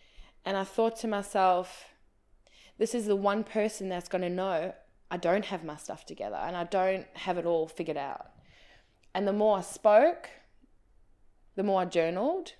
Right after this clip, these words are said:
And then it was, I think he sent his first journal entry to me.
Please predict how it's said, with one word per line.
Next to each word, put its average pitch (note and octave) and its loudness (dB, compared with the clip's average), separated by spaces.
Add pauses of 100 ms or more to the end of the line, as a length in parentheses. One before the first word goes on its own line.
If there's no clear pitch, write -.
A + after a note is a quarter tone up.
(720)
And G3+ 0
then F#3 -2
it - -4
was, F3 -6 (180)
I - -12
think D4 0
he A#3 0
sent G#3 -4
his G3+ -6
first G3 -8
journal F3 -8
entry E3 -12
to - -18
me. D3 -14